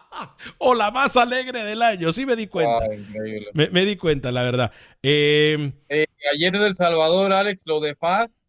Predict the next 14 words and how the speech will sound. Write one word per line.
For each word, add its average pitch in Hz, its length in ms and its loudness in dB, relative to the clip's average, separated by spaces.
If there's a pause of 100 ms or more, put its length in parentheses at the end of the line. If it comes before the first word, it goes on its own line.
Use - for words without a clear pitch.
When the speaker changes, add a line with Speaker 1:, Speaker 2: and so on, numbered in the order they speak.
Speaker 2:
también, 147 420 -4
que, 269 100 -8
Speaker 1:
Sí. 254 440 0
Speaker 2:
que 175 60 0
termina 165 200 -4
ga-, 147 580 -6
ganando 156 400 -2
con 151 140 -6
ese 160 220 -4
gol 165 180 0
de 160 80 2
Areco. 175 460 -2
Speaker 1:
Cierto. 170 360 0
Speaker 2:
Eh, 214 360 -2